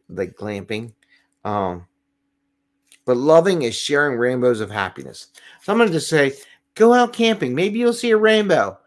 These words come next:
Get happy. Go out there, explore, stretch your arm, get away from the computer,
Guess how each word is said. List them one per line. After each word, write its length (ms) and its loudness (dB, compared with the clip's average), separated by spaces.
Get 220 0
happy. 500 -2
Go 140 -4
out 160 -2
there, 160 -2
explore, 760 -4
stretch 420 -4
your 140 -4
arm, 380 -8
get 320 -8
away 320 -4
from 160 -16
the 80 -14
computer, 680 -8